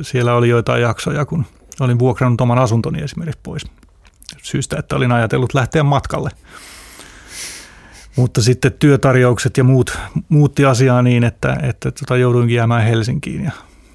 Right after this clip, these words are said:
mutta ei ollutkaan asuntoa, niin Viron kadun kellarin kallioisilla lattioilla on tullut yksi kuukausi ihan pääkseen elettyä. Ja,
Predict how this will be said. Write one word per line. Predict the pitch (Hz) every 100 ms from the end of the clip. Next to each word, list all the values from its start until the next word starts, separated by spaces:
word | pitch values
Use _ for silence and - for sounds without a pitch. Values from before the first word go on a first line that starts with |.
| _ _ 233
mutta | 196 123 135
ei | 131
ollutkaan | 117 - 151
asuntoa, | 135 180 156 139
niin | 139 156 - -
Viron | 147 127
kadun | 113 131 143
kellarin | 139 135 123 120 120 -
kallioisilla | 131 123 117 117 131 127
lattioilla | 127 - - 147 147
on | 139 117
tullut | 131 120 123
yksi | - 135
kuukausi | 143 151 135 139 139 - - - - - -
ihan | 101 117 - -
pääkseen | 123 104 - 165 - - - - - - - - _ -
elettyä. | 151 135 - - 156 143 - - - - - - - -
Ja, | 139 143